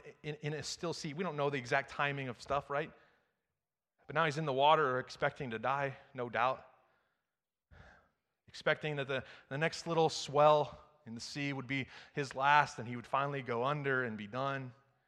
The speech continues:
That God would be appeased in this moment. <laughs> But God wasn't done. God isn't done with Jonah, and God wants Jonah to get it.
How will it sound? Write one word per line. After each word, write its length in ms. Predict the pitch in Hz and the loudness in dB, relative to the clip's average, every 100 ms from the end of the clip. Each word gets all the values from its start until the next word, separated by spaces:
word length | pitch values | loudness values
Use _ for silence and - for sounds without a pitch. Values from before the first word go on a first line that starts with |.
| _ _ _ _ _ | _ _ _ _ _
That 100 | 110 | -6
God 260 | 123 127 120 | 0 2 0
would 160 | 120 | -6
be 160 | 117 120 | -8 -10
appeased 600 | 104 - 143 139 127 131 | -10 -12 -10 -10 -10 -10
in 80 | 120 | -8
this 220 | 117 - | -8 -8
moment. 520 | 127 139 139 127 - _ _ _ _ _ _ _ _ _ _ - - _ | -6 -4 -6 -12 -20 _ _ _ _ _ _ _ _ _ _ -20 -20 _
<laughs> 60 | 233 _ _ _ - | -20 _ _ _ -8
But 80 | 135 | 2
God 200 | 156 143 | 2 2
wasn't 300 | 139 135 120 | -2 -2 -2
done. 300 | 139 139 135 - _ _ _ _ _ | 0 0 -6 -18 _ _ _ _ _
God 160 | 165 202 | 8 10
isn't 220 | 180 180 | 8 8
done 160 | 202 196 | 10 10
with 120 | 180 | 8
Jonah, 280 | 196 214 196 | 8 8 6
and 180 | 185 - - - | 4 -2 -8 4
God 180 | 196 208 | 10 10
wants 260 | 208 220 - | 10 8 8
Jonah 320 | 160 208 202 | 6 8 8
to 80 | 180 | 4
get 280 | 160 180 180 | 4 4 4
it. 200 | 175 | 0